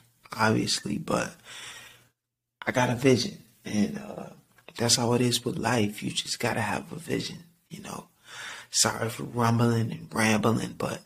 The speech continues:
I just had to tell y'all real quick. I feel blessed. I feel highly favored,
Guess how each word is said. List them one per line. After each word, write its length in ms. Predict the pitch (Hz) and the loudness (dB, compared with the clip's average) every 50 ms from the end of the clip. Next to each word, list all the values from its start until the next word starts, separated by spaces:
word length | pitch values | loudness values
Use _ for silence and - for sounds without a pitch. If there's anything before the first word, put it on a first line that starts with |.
| - - | -8 -6
I 80 | 139 135 | -6 -4
just 220 | - 143 135 - | -2 -2 -2 -2
had 160 | 135 131 123 | 0 0 -2
to 40 | - | 0
tell 240 | - - - 117 123 | 2 2 2 4 4
y'all 220 | - - - 98 | 2 2 0 -2
real 180 | 104 107 104 98 | -2 -4 -4 -6
quick. 300 | - - 101 - - - | -8 -6 -6 -6 -6 -6
I 80 | - - | -6 -8
feel 260 | - - 131 127 - | -4 -2 -2 0 0
blessed. 540 | - - - 120 - 120 117 - - - - | -2 -4 -4 -2 -2 0 0 0 0 0 0
I 80 | 104 | -2
feel 420 | - - - 151 - 92 90 90 - - _ _ - - - - - - _ _ | -4 -4 -4 -4 -4 -4 -4 -8 -12 -18 _ _ -20 -20 -20 -20 -20 -20 _ _
highly 520 | _ - 117 113 113 113 113 113 - 117 | _ -10 -4 0 2 4 2 2 2 -2
favored, 640 | 117 - - - - 123 - - - - - - - | -6 -6 -2 0 2 2 2 0 -2 -8 -12 -12 -14